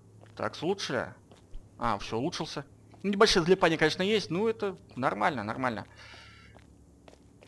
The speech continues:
Такс, есть, заходим, вот мы попали, попали на второй этаж, и давайте теперь делать защиту, в принципе.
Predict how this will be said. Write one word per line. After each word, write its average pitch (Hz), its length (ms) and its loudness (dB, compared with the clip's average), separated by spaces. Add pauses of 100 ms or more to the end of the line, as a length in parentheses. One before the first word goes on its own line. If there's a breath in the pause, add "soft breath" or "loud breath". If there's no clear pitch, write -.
(180)
Такс, 151 600 8 (140)
есть, 143 260 6
заходим, 165 380 6
вот 131 140 2
мы 120 80 -6
попали, 127 240 6
попали 127 380 2
на 123 60 2
второй 127 260 0
этаж, 175 240 2
и 139 40 -6
давайте 139 300 4
теперь 131 300 -2
делать 131 300 2
защиту, 127 640 4
в - 80 -16
принципе. 113 480 -6